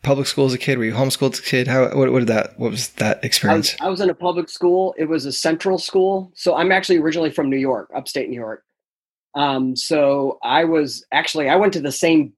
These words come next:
Speaker 2: building complex for K through twelve. That's how small. So it was, um, uh, I graduated in a class of a hundred and thirty-three students, and that's still the largest graduating class of my school.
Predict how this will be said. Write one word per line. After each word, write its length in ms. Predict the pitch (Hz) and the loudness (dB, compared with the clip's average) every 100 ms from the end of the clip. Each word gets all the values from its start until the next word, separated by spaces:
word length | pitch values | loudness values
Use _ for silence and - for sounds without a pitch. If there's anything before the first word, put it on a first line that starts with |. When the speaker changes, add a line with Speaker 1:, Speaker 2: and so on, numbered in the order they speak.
| _ | _
Speaker 2:
building 560 | 160 165 165 139 123 113 | 4 4 4 2 -4 -6
complex 720 | 127 123 - 123 101 - - | -8 -8 -6 -8 -8 -12 -8
for 180 | 139 120 | -8 -6
K 240 | - 143 | -2 -2
through 200 | 135 135 | -2 -6
twelve. 500 | 120 - 123 92 80 _ _ _ _ - | -6 -6 -6 -6 -12 _ _ _ _ -8
That's 180 | 143 139 | -6 -2
how 120 | 131 | -4
small. 500 | - 135 110 101 - _ _ _ _ _ - | -4 -4 -4 -6 -14 _ _ _ _ _ -6
So 280 | - 156 | 0 2
it 200 | 139 165 | 2 0
was, 480 | 151 151 143 135 127 - | 2 4 4 2 -2 -4
um, 580 | 131 127 117 117 113 113 _ _ _ _ _ _ - - 139 | -4 -2 -4 -8 -12 -18 _ _ _ _ _ _ -20 -12 -2
uh, 420 | 139 131 113 113 - _ _ - | 0 0 -2 -6 -12 _ _ -4
I 120 | 147 | 0
graduated 680 | 160 160 160 147 156 147 135 | 2 4 4 4 2 2 0
in 80 | 131 | -4
a 60 | |
class 340 | 127 135 135 131 | -4 -2 -2 -2
of 60 | |
a 80 | 123 | -4
hundred 320 | 110 147 147 | -2 0 2
and 200 | 135 127 | 2 0
thirty-three 600 | - 131 131 123 131 127 | -2 -2 -2 -4 -4 -4
students, 760 | 120 - 147 123 104 - - - | -4 -4 -2 -2 -4 -8 -12 -8
and 120 | 127 135 | -2 0
that's 240 | 123 - | 0 -4
still 300 | - 170 156 | -2 2 4
the 80 | 135 | 4
largest 460 | 131 135 131 123 - | 2 2 0 -2 -2
graduating 540 | 135 127 131 120 120 | -2 0 -2 -4 -6
class 360 | - 110 113 127 | -6 -6 -6 -8
of 120 | 113 | -8
my 180 | 113 107 | -10 -10
school. 540 | - - 117 95 104 | -8 -6 -6 -6 -12